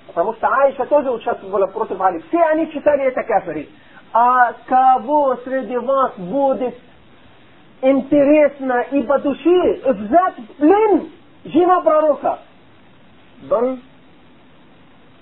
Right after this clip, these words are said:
Вот понятие Коран. Поня-, когда мы говорим, что это наука, это наука, мои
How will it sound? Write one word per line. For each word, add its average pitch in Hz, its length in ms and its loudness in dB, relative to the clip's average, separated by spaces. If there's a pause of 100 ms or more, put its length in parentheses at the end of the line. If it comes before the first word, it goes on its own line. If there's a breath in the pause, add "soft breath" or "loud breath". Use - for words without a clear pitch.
(240)
Вот 269 220 0
понятие 247 440 -2
Коран. 262 420 -2 (320 loud breath)
Поня-, 254 380 -2
когда 277 320 0
мы 370 160 0
говорим, 302 520 -2
что 302 260 -4
это 320 400 0
наука, 262 680 2 (720)
это 302 260 2
наука, 269 420 0
мои 196 260 -4